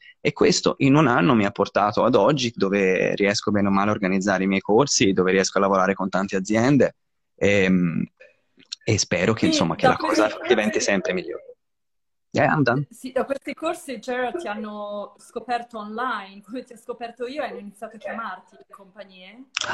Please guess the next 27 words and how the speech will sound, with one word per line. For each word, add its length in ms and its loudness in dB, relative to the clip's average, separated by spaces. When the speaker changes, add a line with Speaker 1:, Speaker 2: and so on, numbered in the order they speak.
Speaker 1:
Hanno 200 4
iniziato, 400 4
le 140 4
aziende 320 4
hanno 240 6
cominciato 460 2
a 20 4
chiamarmi, 480 4
hanno 120 6
cominciato 280 0
a 20 4
chiamarmi 360 4
per 140 4
organizzare 480 4
corsi 340 2
per 100 2
il 100 2
personale 580 2
o 40 4
corsi 260 0
di 60 2
approfondimento 680 0
per 120 -2
il 80 4
management 840 4
o 280 -2
quant'altro, 1040 0